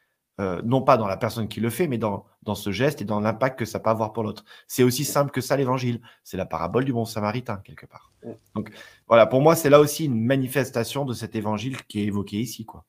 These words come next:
Speaker 1: Comment Dieu a transformé nos vies, comment ça nous a impacté finalement, et comment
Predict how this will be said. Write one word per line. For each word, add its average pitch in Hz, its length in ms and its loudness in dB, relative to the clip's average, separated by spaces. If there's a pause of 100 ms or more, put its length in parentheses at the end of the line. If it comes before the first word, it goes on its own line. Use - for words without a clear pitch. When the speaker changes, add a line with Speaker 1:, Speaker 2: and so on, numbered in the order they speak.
(920)
Speaker 1:
Comment 101 220 -4
Dieu 98 160 0
a 120 40 4
transformé 107 380 -2
nos 101 100 0
vies, 120 180 0
comment 104 200 -4
ça 107 160 -6
nous 98 160 -4
a 98 80 -2
impacté 95 360 -6
finalement, 92 480 -4
et 120 80 -8
comment 110 480 0